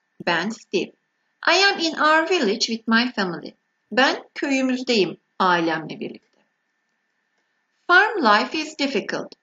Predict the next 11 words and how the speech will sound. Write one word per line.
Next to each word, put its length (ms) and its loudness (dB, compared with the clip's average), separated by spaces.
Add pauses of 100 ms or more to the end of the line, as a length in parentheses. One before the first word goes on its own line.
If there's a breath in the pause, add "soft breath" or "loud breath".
(220)
so 460 2
we 60 4
work 420 2
hard. 380 0 (600)
Çiftlik 420 0
yaşamı 440 2
zor. 340 0 (480)
Bu 100 0
yüzden 440 2
sıkı 340 -10
çalışıyoruz. 580 -10